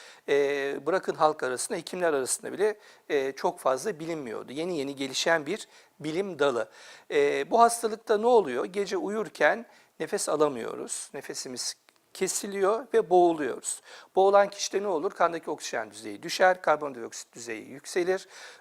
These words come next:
Öncelikle oksijene duyarlı olan beyin dokusu etkilenir. Daha sonra kalp, böbrek gibi diğer iç organlar etkilenir.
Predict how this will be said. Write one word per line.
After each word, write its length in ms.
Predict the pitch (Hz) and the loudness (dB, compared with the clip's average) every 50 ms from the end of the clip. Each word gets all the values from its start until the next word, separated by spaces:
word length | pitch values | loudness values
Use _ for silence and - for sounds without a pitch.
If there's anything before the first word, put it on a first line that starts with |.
| - | -2
Öncelikle 600 | - 175 185 175 180 190 180 180 - - 170 165 | 0 0 0 0 -4 -4 -6 -6 -4 -2 -2 0
oksijene 480 | - 160 151 - - - 170 165 170 151 | 0 -2 -6 -8 -8 -6 -6 -6 -6 -4
duyarlı 340 | 156 160 156 151 151 151 151 | 0 4 6 6 6 6 4
olan 280 | 147 151 151 139 127 | 2 2 2 0 -2
beyin 240 | 135 143 156 170 156 | -4 -6 -6 -4 -4
dokusu 420 | 131 120 - - - - - - - | -6 -6 -6 -8 -10 -10 -10 -12 -10
etkilenir. 640 | - - - - - 208 185 180 185 190 208 - - - - - - - - | -10 -12 -12 -10 -8 -4 -2 -2 -2 -2 -4 -6 -8 -20 -20 -20 -10 6 8
Daha 200 | 202 190 196 175 | 10 10 10 6
sonra 260 | - - 113 120 135 | 2 -4 -4 -4 -4
kalp, 360 | - - 170 165 165 - - | 0 4 4 4 4 2 0
böbrek 300 | 156 160 160 170 151 - | 0 2 2 0 -6 -6
gibi 200 | - 170 180 165 | -10 -14 -12 -4
diğer 180 | 185 175 170 151 | 0 0 0 0
iç 180 | - - - | 0 -2 0
organlar 440 | 175 135 127 123 120 117 113 110 - | 0 0 2 2 0 0 2 -2 -6
etkilenir. 580 | - - - - - - - - 320 - - | -8 -10 -16 -18 -16 -14 -12 -12 -12 -12 -14